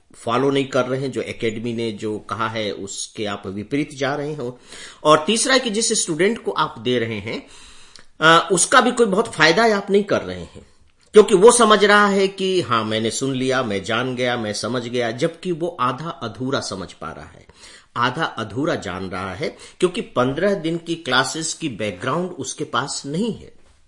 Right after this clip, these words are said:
और ये जो त-, ये ऑडियो guidance provide किया गया है, अ, बनाते समय इस बात का ध्यान रखा गया है कि आप पन्द्रह दिन की class attend कर चुके हैं।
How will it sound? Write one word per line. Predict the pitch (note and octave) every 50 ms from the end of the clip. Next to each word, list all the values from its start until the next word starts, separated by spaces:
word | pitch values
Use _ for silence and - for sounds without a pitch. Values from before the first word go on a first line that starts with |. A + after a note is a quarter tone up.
| - - - - - - - - - - - - - -
और | E3 D#3 B2+
ये | B2+ D3+ G3 G#3+
जो | G#3+ G#3+
त-, | A3 - C#3+ - -
ये | B2 B2+ C3 B2+ B2 B2
ऑडियो | - G2+ A#2 B2 C3 C3+ C#3
guidance | B2 B2+ A#2+ A#2+ E3 A3 A#3 -
provide | - B2+ A2+ A2+ A#2 A#2+ A2+ -
किया | - A2 G#2
गया | G2+ G2 G#2 G#2 G#2
है, | G#2+ D3+ F#3
अ, | - - - - - - - - - C3 B2+ B2 B2
बनाते | A2 G#2 G#2 C3 C#3 C#3+ D#3 - - G#3+ G3
समय | - G3 F#3 G3+
इस | F#3+ -
बात | C#3+ C#3 D3+ E3 - -
का | E3
ध्यान | B2+ A2+ A2 B2+ D3+ E3+ E3+
रखा | D#3+ D3 - - D#3+ D3
गया | D#3 D#3 D#3 D3+
है | D#3 E3 E3+
कि | E3 - E3+ E3
आप | - G#2+ - -
पन्द्रह | D3 B2+ B2+ B2 A2+
दिन | F#2 G2+ G2
की | G2 - G2+
class | - - F#2+ F2+ - - -
attend | A#2 - D#3+ E3 G3+
कर | G3 G3+ F3+
चुके | - - E3 - - D3+
हैं। | D3 E3+ G3